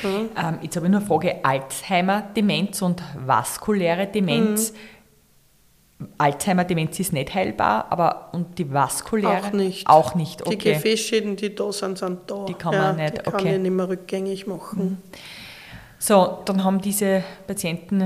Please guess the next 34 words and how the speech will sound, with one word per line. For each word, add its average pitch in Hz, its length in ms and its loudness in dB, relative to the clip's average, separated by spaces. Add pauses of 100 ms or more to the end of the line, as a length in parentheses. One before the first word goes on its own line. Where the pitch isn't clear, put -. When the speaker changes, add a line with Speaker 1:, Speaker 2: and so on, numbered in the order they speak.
(140)
Speaker 2:
irgendwann 180 460 0
die 185 120 2
Diagnose. 156 840 -2 (680)
Speaker 1:
Ja. 214 140 0
Speaker 2:
Wie, 208 240 0
wie, 208 440 0
wie 202 280 2
geht 185 240 0
man 190 140 4
dann 170 240 2
um? 139 300 -2 (1400)
Speaker 1:
Naja, 233 420 8
also, 240 220 6
äh, 240 840 6
ich 233 80 2
versuche 233 520 6
halt 220 160 6
schon 226 160 4
immer 220 340 4
sehr, 214 800 4 (840)
die 233 80 -2
Patienten 214 720 2
darauf 196 800 2 (220)
hinzuweisen, 214 1000 2
dass 202 380 0
sie 208 160 0
ganz 202 360 0
viel - 300 -6
auch 190 100 -2
selbst 185 380 -6
in 208 140 -2
der 220 100 -2
Hand 220 380 -4
haben, 247 340 -2